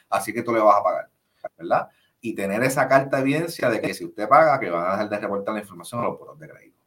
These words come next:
¿verdad? Entonces, cuando usted paga, pues entonces dejan de reportar la información. Pero eso lo va a hacer luego de que haya enviado carta, de que todo se, todo esté correcto, todo esté validado, y entonces ahí llegas al arreglo de pago, ¿verdad? Pero básicamente, pues, para resumirte, así es como funciona la reparación de crédito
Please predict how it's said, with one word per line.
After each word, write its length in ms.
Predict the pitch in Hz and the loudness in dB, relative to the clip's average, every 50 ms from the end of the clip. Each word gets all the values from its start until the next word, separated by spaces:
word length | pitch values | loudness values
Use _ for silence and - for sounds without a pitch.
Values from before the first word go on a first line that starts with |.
| _ _ | _ _
¿verdad? 220 | - 85 - - - _ | -14 -12 -12 -12 -12 _
Entonces, 260 | _ - 107 101 101 | _ -8 -6 -6 -4
cuando 240 | 98 98 95 92 90 | -4 -6 -6 -8 -8
usted 180 | - 113 113 | -6 -2 2
paga, 200 | - 185 180 - | 4 4 4 4
pues 120 | 101 104 101 | 2 0 -4
entonces 220 | - - 117 101 | -8 -10 -8 -6
dejan 200 | - 95 98 98 | -6 -6 -6 -6
de 60 | 98 98 | -6 -6
reportar 300 | 101 98 92 90 95 87 | -6 -6 -6 -6 -6 -8
la 60 | 85 | -8
información. 400 | - - 85 82 76 - - _ _ _ _ _ _ _ _ _ - | -12 -18 -16 -16 -16 -18 -20 _ _ _ _ _ _ _ _ _ -2
Pero 340 | 113 113 113 110 113 - - _ _ _ _ _ _ _ | 0 0 0 0 -2 -6 -14 _ _ _ _ _ _ _
eso 280 | - 131 131 - 175 | -2 0 2 4 6
lo 80 | 175 180 | 8 8
va 60 | 185 | 8
a 40 | 180 | 6
hacer 240 | - 208 190 190 180 | 6 4 2 2 2
luego 520 | 147 135 131 135 151 156 165 156 143 127 | 2 0 2 2 2 2 4 4 4 4
de 120 | 113 107 | 2 2
que 80 | 107 104 | 2 0
haya 480 | 98 98 104 113 120 117 107 104 - - - | 2 4 6 6 8 6 6 2 0 -6 -10
enviado 380 | 120 113 107 107 107 107 113 120 | -6 -4 0 2 2 2 2 4
carta, 340 | 143 151 156 151 151 131 120 | 4 4 2 2 2 0 2
de 100 | 107 92 | 2 0
que 120 | 95 90 | -2 -4
todo 180 | 90 92 92 92 | -6 -6 -8 -6
se, 140 | - 113 - - | -6 -8 -8 -6
todo 180 | - 104 98 | -4 -2 -2
esté 200 | 101 101 117 113 | -2 -2 -4 -6
correcto, 800 | - 117 113 120 135 135 135 135 135 - 123 120 117 120 117 117 | -4 -4 -4 -2 0 0 0 -2 -4 -6 -4 -2 -2 -2 -2 -4
todo 220 | - 95 95 95 98 | -6 -8 -8 -8 -8
esté 140 | - - | -6 -2
validado, 600 | 101 104 110 120 139 147 - 151 147 139 127 104 - | 0 2 2 2 2 2 4 4 4 4 2 0 -2
y 60 | 104 | -6
entonces 300 | 90 - 107 104 107 117 - | -10 -12 -12 -12 -10 -8 -6
ahí 200 | 104 104 113 120 | -4 -4 -4 -4
llegas 260 | 110 101 95 95 98 104 | -6 -6 -4 -4 -2 -2
al 60 | 98 95 | -2 -4
arreglo 220 | 92 87 82 82 82 | -4 -8 -14 -16 -18
de 80 | 82 | -18
pago, 240 | - - - - _ _ _ _ - | -16 -16 -16 -16 _ _ _ _ -18
¿verdad? 240 | - - - - - _ _ _ _ | -16 -14 -14 -14 -16 _ _ _ _
Pero 160 | - 127 123 | -4 2 6
básicamente, 540 | 127 147 151 - - 180 190 180 170 - 147 | 6 6 6 6 4 2 2 2 0 -2 -2
pues, 140 | 123 117 - | -2 0 2
para 180 | - 107 101 101 | 4 4 6 4
resumirte, 400 | 101 - 131 139 139 139 123 85 | 4 0 -4 -6 -4 -4 -4 -2
así 220 | 95 - - 113 | -4 -4 -4 -6
es 80 | 113 - | -8 -6
como 200 | - 135 139 135 | -6 -6 -6 -6
funciona 380 | 135 135 135 - 139 131 127 | -6 -8 -8 -8 -4 -2 0
la 120 | 117 107 101 | 0 0 0
reparación 440 | 101 95 92 92 87 - - 92 | 2 2 2 2 2 0 -4 -8
de 100 | 98 110 | -6 -6
crédito 500 | 113 131 135 123 107 95 92 90 92 - | -4 -2 -2 -2 -2 -4 -6 -8 -10 -12